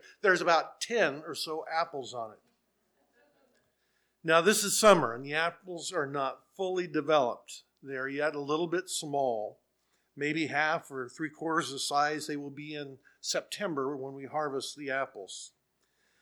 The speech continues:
But already they are perfect representations of what a half-ripe apple ought to be. They are perfect. So we see David here, a kindness that is perfect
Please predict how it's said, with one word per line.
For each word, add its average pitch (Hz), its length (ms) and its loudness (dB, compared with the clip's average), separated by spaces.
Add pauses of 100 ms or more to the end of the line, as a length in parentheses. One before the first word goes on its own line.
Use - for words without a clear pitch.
(200)
But 196 180 4
already 254 640 6
they 165 220 2
are 156 220 2 (140)
perfect 262 760 -4 (320)
representations 190 1600 0
of 156 160 -6
what 151 240 -2
a 131 180 -2
half-ripe 180 1000 -4
apple 160 480 -8
ought 151 300 0
to 147 100 -20
be. 139 360 -10 (1000)
They 139 180 -6
are 143 140 0
perfect. - 500 -8 (2000)
So 202 180 4
we 202 100 4
see 254 260 0
David 214 400 0
here, 143 420 -2 (300)
a 185 100 0
kindness 233 540 0
that 190 160 0
is 170 140 0
perfect - 840 -2